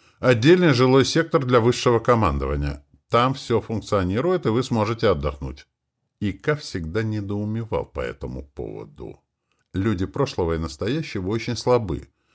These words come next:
Не могут работать в постоянном режиме, как он. Им требуется масса вещей для комфортной жизни. Еще больше для ее поддержания.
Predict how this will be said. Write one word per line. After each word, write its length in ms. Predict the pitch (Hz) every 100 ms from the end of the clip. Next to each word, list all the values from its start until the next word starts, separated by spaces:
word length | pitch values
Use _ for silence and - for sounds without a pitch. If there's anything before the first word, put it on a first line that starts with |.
| _ _ -
Не 260 | 143 170
могут 380 | 170 156 127 127
работать 520 | 123 123 165 170 147
в 20 |
постоянном 720 | - 123 - 123 127 117 120 123
режиме, 480 | 131 117 107 80
как 260 | 78 98 -
он. 240 | 87 73 -
Им 200 | 113 107
требуется 600 | 95 123 110 104 98 -
масса 360 | 104 101 - 101
вещей 400 | 87 85 - 185
для 140 | 151
комфортной 600 | - 104 - 117 110 131 117
жизни. 520 | 101 85 73 71 - _ _ _ _ _
Еще 500 | 76 80 90 - 90
больше 380 | 78 107 143 175
для 160 | 156 139
ее 220 | 117 117
поддержания. 1000 | 117 120 131 165 135 117 98 98 98